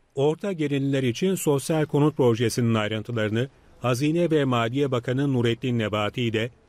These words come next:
Çevre, Şehircilik ve İklim Değişikliği Bakanı Murat Kurum açıklayacak. Edinilen bilgiye göre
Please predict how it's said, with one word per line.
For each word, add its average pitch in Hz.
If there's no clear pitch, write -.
Çevre, 120
Şehircilik 139
ve 143
İklim 165
Değişikliği 127
Bakanı 117
Murat 156
Kurum 151
açıklayacak. 92
Edinilen 160
bilgiye 123
göre 104